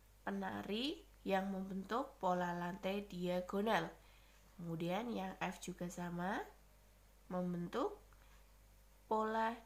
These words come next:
diagonal. Kemudian yang B, membentuk pola lantai segi lima. Yang C, membentuk pola lantai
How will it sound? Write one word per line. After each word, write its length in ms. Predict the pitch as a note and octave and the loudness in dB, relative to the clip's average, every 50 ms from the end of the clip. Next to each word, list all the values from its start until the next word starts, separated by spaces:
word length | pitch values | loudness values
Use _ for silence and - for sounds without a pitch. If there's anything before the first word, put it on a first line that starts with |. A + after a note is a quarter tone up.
| - - | -12 -8
diagonal. 800 | F3+ F3 F3+ F3 F3 F3 - - - F3+ F3+ F#3+ F#3 E3+ D#3 D3+ E3 - - - - - - - - - - - - - - - - - - - - - - - - - - | -4 -2 -2 -2 -2 -4 -6 -6 -4 -2 2 2 4 2 2 0 -4 -8 -16 -20 -20 -20 -20 -20 -20 -20 -20 -20 -20 -20 -20 -20 -20 -20 -20 -20 -20 -20 -20 -20 -20 -12 -8
Kemudian 560 | F3+ F3+ F3+ F3+ F3 F#3+ F#3 F#3+ A3 A#3+ A#3+ | -6 -4 -4 -2 0 2 2 4 4 2 2
yang 320 | A3 G3 G3 G3+ G#3 G#3 | 0 0 2 0 0 -2
B, 320 | - F#3+ F#3+ G3 G#3+ D4+ G4+ - - - - - - - - - - - | 0 0 2 2 2 0 -2 -6 -10 -18 -20 -20 -20 -20 -20 -20 -8 -4
membentuk 720 | A3+ A#3 A#3+ A#3 A3 A3+ A3+ A3+ A3+ C#4+ D4+ D4+ - - | -2 0 0 2 0 0 0 0 0 0 0 -2 -2 0
pola 320 | - G3+ G3 F#3+ F#3+ F3+ F3 | 4 4 4 4 4 2 2
lantai 800 | F3+ F3+ F3+ F#3 G#3+ G#3 G3+ - - A3 A3+ A#3 B3 B3+ B3+ - - | 2 2 2 2 0 -2 -2 0 2 2 2 2 0 -4 -6 -10 -14
segi 720 | - - - - F#3 E3 - - - - F#3 F3+ F#3 F#3+ A3+ A#3 - - - F#3 | -16 -12 -10 -8 -8 -8 -8 -10 -10 -6 -4 -4 -4 -4 -6 -8 -12 -10 -8 -6
lima. 460 | F3+ F3+ F3 F3+ F3+ F3 F3+ A3 D#4+ G#4 - - - - - - - - - - - - - - - - - - - - - - - - - - - - - - - - - - | -4 -2 0 0 2 2 2 0 -2 -4 -8 -14 -20 -20 -20 -20 -20 -20 -20 -20 -20 -20 -20 -20 -20 -20 -20 -20 -20 -20 -20 -20 -20 -20 -20 -20 -20 -20 -20 -20 -20 -16 -8 -2
Yang 240 | G#3+ A3 A#3 A#3 A#3+ A#3+ A#3 A#3 | 2 2 2 2 2 0 -2 -4
C, 100 | - - B3 B3 C4+ D4 D#4 D#4+ E4 - - - - - - | -2 0 2 2 2 2 2 0 -4 -8 -16 -20 -18 -8 -2
membentuk 720 | G3 F#3+ F#3+ F#3+ F#3+ G3 G3 F#3+ G3+ A#3 C4+ C#4 - - | 0 0 0 0 0 -2 -2 -2 -2 -2 -2 -2 -4 -2
pola 320 | - F#3+ F#3+ F#3+ F#3 F3+ F3+ F3+ | 0 0 2 2 0 0 0 0
lantai 640 | F3 F3 F3 E3+ F3+ F3+ G3 - F#3 F#3+ G#3+ C4+ | 0 -2 -2 -2 -4 -4 -2 0 2 2 2 2